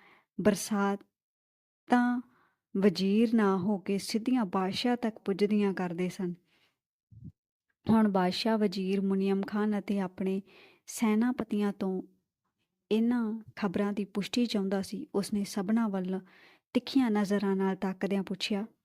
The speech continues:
"ਕਾਫਰਾਂ ਨੇ ਸਢੌਰਾ ਖਾਕ ਵਿੱਚ ਮਿਲਾ ਦਿੱਤਾ, ਸਹੀ ਜਾਂ ਗਲਤ?" "ਸਹੀ ਹੈ ਹਜ਼ੂਰ," ਮੁਨੀਮ ਖਾਨ ਨੇ ਅੱਖਾਂ ਨੀਵੀਆਂ ਕਰਦਿਆਂ ਢਿੱਲੀ ਜਿਹੀ ਆਵਾਜ਼ ਵਿੱਚ ਕਿਹਾ। "ਸਢੌਰੇ ਦੇ ਨਵਾਬ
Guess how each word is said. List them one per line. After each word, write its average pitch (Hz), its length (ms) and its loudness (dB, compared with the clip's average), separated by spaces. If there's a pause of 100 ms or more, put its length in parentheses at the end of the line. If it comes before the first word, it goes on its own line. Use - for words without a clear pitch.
(440)
"ਕਾਫਰਾਂ 214 440 0
ਨੇ 208 120 0
ਸਢੌਰਾ 190 560 0
ਖਾਕ 185 400 -4
ਵਿੱਚ 196 260 -6
ਮਿਲਾ 180 320 0
ਦਿੱਤਾ, 185 360 -8 (400)
ਸਹੀ 220 500 2 (240)
ਜਾਂ 202 220 4
ਗਲਤ?" 170 340 -4 (260)
"ਸਹੀ 208 440 -2
ਹੈ 202 160 -2
ਹਜ਼ੂਰ," 185 320 -2 (460)
ਮੁਨੀਮ 190 380 2
ਖਾਨ 185 280 0
ਨੇ 185 220 0
ਅੱਖਾਂ 220 280 -2
ਨੀਵੀਆਂ 190 420 0
ਕਰਦਿਆਂ 185 440 -2 (460)
ਢਿੱਲੀ 226 300 4
ਜਿਹੀ 190 200 0
ਆਵਾਜ਼ 185 340 -2
ਵਿੱਚ 180 220 -6
ਕਿਹਾ। 180 280 -8 (480)
"ਸਢੌਰੇ 214 580 4
ਦੇ 196 160 2
ਨਵਾਬ 190 400 0